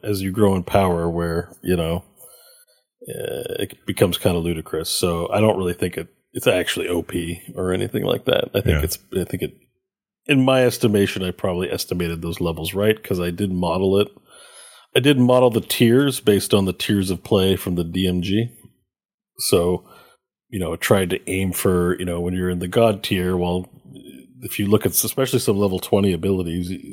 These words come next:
Speaker 1: some, you get some really ridiculous things, 'cause level twenty is kinda like, you're done, but you can keep playing. <laughs> You,
Speaker 2: Yeah.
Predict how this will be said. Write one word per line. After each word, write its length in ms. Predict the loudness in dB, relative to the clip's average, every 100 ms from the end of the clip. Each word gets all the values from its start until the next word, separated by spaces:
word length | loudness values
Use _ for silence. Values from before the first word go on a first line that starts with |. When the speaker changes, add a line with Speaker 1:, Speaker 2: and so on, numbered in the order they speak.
| -10 -6
Speaker 1:
some, 220 | -6 -4
you 140 | -4 0
get 120 | 2
some 200 | 4 6
really 200 | 6 4
ridiculous 580 | 2 0 0 0 0 2
things, 320 | 2 2 -2
'cause 200 | -4 0
level 200 | 0 0
twenty 300 | 0 2 2
is 100 | 0
kinda 240 | 0 0 2
like, 420 | 0 -2 -6 -14 -18 -20 -18 -18 -20 -20 -16 2
you're 140 | 2
done, 360 | 4 2 4 4
but 120 | 4
you 120 | 2
can 120 | 2 2
keep 240 | 0 0
playing. 420 | 2 2 2 -6 -8 -8 0
<laughs> 100 | 2 2 4
You, 100 | 2
Speaker 2:
Yeah. 180 | 2